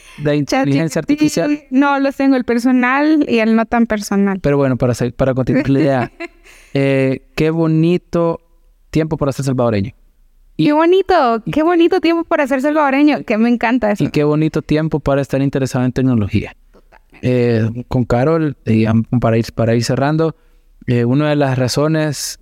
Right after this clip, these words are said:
Speaker 1: por las cuales estamos aquí sentados es por una charla que tuvimos fuera de la radio, donde dijimos que en determinado momento los nerds y los geeks van a reinar en el mundo. Eh,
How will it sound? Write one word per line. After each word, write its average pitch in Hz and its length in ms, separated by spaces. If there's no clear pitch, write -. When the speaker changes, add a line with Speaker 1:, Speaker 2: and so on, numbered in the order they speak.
Speaker 1:
por 131 160
las 117 100
cuales 139 280
estamos 139 320
aquí 135 180
sentados 143 440
es 143 60
por 127 160
una 127 140
charla 143 320
que 139 100
tuvimos 131 300
fuera 131 160
de 127 80
la 127 80
radio, 151 480
donde 135 240
dijimos 143 340
que 151 100
en 143 60
determinado 131 520
momento 139 480
los 131 160
nerds 156 420
y 151 80
los 127 260
geeks 214 420
van 147 640
a 160 480
reinar 127 360
en 123 60
el 113 100
mundo. 151 500
Eh, 113 420